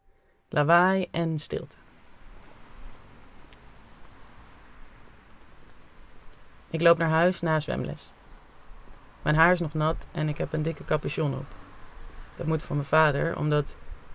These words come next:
je anders vast kou vat met je natte haar. Als ik thuis kom,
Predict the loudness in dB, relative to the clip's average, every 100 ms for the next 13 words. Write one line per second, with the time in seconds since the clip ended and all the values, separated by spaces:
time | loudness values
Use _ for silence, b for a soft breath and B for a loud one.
0 | -12 -12 -16 -20 -8 -2 0 0 4 2
1 | 4 6 6 6 2 -4 -6 -8 -6 -6
2 | -6 -6 -8 -8 -12 -16 -12 -12 -12 -12
3 | -8 -6 -6 -10 -18 -20 -20 _ -4 -4
4 | 2 6 6 6 2 0 0